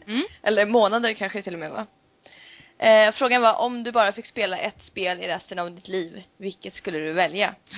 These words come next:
Speaker 1: Det var ju det som vi fick svara på. Jag vet
Speaker 2: Exakt.
Speaker 1: inte vems idé den här frågan var, men det var jävligt tjaskigt.
Speaker 2: Det var min. <laughs>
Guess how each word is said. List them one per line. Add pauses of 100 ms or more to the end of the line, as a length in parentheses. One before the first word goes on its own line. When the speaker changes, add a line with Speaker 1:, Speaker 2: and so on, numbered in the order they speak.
(460)
Speaker 1:
Det
var
ju
det
som
vi
fick
svara
på. (420)
Jag
vet
Speaker 2:
Exakt.
Speaker 1:
inte
vems
idé
den
här
frågan
var,
men
det
var
jävligt
tjaskigt. (380)
Speaker 2:
Det
var
min.
<laughs>